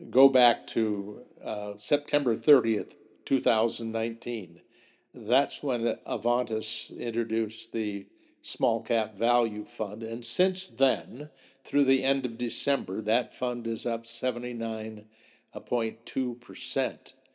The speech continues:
Uh, the three Vanguard small cap value funds are up thirty-six and a half, thirty-nine point seven,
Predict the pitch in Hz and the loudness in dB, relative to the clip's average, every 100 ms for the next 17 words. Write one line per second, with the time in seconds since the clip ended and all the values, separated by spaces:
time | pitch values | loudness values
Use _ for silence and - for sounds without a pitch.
0 | _ _ _ _ - 143 107 104 104 104 | _ _ _ _ -18 -6 -2 0 -2 -4
1 | 117 123 120 117 - 175 190 151 123 123 | -2 0 0 -4 2 6 8 6 4 2
2 | 120 - - _ _ _ 123 107 127 147 | -2 -10 -20 _ _ _ -16 0 6 6
3 | 147 127 123 107 104 - 123 113 110 - | 4 4 6 6 2 -4 -2 0 0 0
4 | 113 104 - 117 113 104 104 - 113 110 | -2 -2 -2 2 2 0 -6 -4 -2 -2
5 | 104 92 - _ _ _ - 113 120 123 | -6 -16 -18 _ _ _ -2 2 2 0
6 | - 143 143 139 - 135 - 123 117 104 | 2 4 4 2 0 -2 -2 -6 -4 -4
7 | 113 117 113 - - 120 120 110 120 127 | -2 0 -2 -4 -2 0 0 -2 -2 -4
8 | 123 117 120 117 - 120 113 110 107 | -4 -4 -4 -4 -6 -4 -4 -4 -10